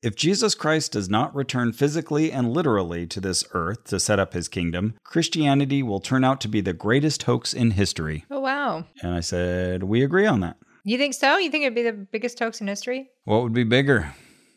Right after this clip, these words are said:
Speaker 2: I, I don't know. I just haven't, I haven't thought about it, but you feel pretty strongly?
Speaker 1: Uh, uh, certainly a candidate.
Speaker 2: Yeah.
Speaker 1: He does have kind of a clever solve for what bothers me, that every eye will see Jesus. Now with modern technology, you can say,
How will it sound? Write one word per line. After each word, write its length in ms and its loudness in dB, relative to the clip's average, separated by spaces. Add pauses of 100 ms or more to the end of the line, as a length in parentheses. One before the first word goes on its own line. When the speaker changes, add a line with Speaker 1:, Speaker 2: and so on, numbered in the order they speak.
(160)
Speaker 2:
I, 300 4
I 20 2
don't 160 0
know. 160 2
I 120 -2
just 240 -8
haven't, 360 0 (160)
I 80 2
haven't 360 -2
thought 220 4
about 220 0
it, 260 -4
but 140 -4
you 120 -8
feel 220 -6
pretty 240 -8
strongly? 400 -6 (300)
Speaker 1:
Uh, 400 6
uh, 220 6
certainly 420 2
a 40 2
candidate. 540 0 (320)
Speaker 2:
Yeah. 360 -2 (340)
Speaker 1:
He 100 2
does 200 6
have 180 4
kind 180 4
of 80 0
a 60 0
clever 340 2
solve 380 2
for 360 -2
what 220 2
bothers 400 2
me, 140 0
that 260 -4
every 400 6
eye 320 4
will 240 0
see 240 -2
Jesus. 600 -2 (280)
Now 220 2
with 140 2
modern 260 4
technology, 600 0
you 200 -4
can 160 -4
say, 300 -2